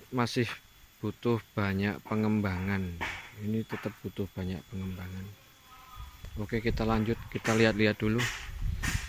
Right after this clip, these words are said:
Potensinya pokoknya luar biasa ini tempat ini. Bambu-bambu di sini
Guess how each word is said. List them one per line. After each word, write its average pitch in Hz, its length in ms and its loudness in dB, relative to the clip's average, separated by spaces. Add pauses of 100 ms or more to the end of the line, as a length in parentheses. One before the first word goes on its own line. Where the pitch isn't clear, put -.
(240)
Potensinya 135 560 6
pokoknya 139 320 8
luar 127 240 6
biasa 104 320 6
ini 104 160 4
tempat 101 320 0
ini. 101 180 2 (2000)
Bambu-bambu 110 800 4
di 113 160 4
sini 117 320 4